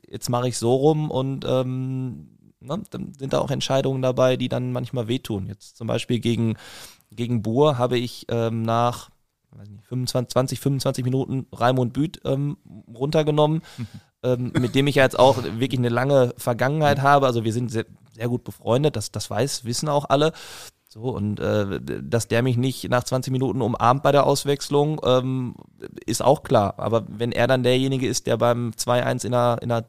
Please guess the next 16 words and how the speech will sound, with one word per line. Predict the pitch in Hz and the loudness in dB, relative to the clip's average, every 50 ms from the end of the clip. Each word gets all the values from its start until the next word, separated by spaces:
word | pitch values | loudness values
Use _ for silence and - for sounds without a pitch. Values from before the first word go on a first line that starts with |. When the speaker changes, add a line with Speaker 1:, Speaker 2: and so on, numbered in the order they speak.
| _ _ | _ _
Speaker 1:
dreiundneunzigsten | - 113 120 123 123 123 123 127 127 - 127 - - 127 | -2 0 0 2 2 2 0 0 -2 -4 -6 -6 -6 -4
Minute | 120 123 131 135 - 120 | -4 -4 -2 -2 -2 0
der | 117 110 | 0 2
Erste | - 113 127 135 - - | 2 2 0 0 -2 -4
ist, | 78 107 - - | -4 -4 -2 -2
der | 117 120 - | -2 -2 -2
zum, | - - 123 113 113 113 - - - - _ _ _ _ _ | -2 -2 -2 -2 -2 -4 -6 -10 -20 -20 _ _ _ _ _
zum | - 120 113 | -12 -8 -4
Einwechselspieler | - 113 123 127 135 127 - 135 - - - 127 127 | -2 0 0 0 0 0 -2 -4 -4 -2 0 2 4
läuft, | 120 120 123 - - | 4 4 4 4 2
der | - | -2
das | 107 - | -2 2
Tor | - 131 143 139 | 4 4 4 4
gemacht | 127 110 110 107 - - 113 | 4 2 0 0 0 0 0
hat, | 117 123 - - - | 0 0 -2 -4 -2
ähm, | - 110 110 117 113 113 113 113 117 - | 0 0 0 0 -2 -2 -2 -4 -4 -6